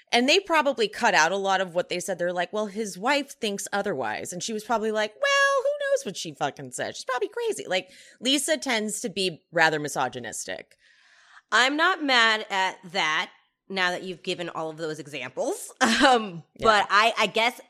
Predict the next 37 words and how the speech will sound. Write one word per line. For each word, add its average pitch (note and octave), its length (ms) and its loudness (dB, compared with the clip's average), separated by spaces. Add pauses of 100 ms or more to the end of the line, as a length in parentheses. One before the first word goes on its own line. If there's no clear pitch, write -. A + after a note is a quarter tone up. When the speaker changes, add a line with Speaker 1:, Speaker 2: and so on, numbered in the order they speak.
(160)
Speaker 2:
before G3 300 -6
you F#3+ 80 -4
said F#3+ 380 -2
that, D3+ 300 0
I E3 200 -2
was E3+ 220 -6
think-, F3 360 -12
I E3 140 -4
was E3+ 180 -12
thinking E3 420 -12
that C#3 180 -10
she E3+ 180 -10
was D3+ 160 -12
siding, D#3 760 -10 (100)
I G#3 100 6
thought A3+ 160 0
it - 20 -4
was F3 120 -6
Speaker 1:
Garcelle? D3 600 4
Speaker 2:
strate-, F#3+ 100 -12 (240)
yeah, D3 420 -4
I D3+ 60 -4
thought F3+ 120 -6
it F3 40 -4
was D#3 100 -8
strategic G#3+ 500 -10
'cause E3 140 -12
I D#3 80 -10
feel D#3+ 240 -12
like D3+ 180 -10
she's, D3+ 440 -14 (960)
she - 360 -6
wants F3+ 380 -2
to F#3+ 60 -8
have E3 220 -2
this E3+ 200 -6
alliance D#3 800 -6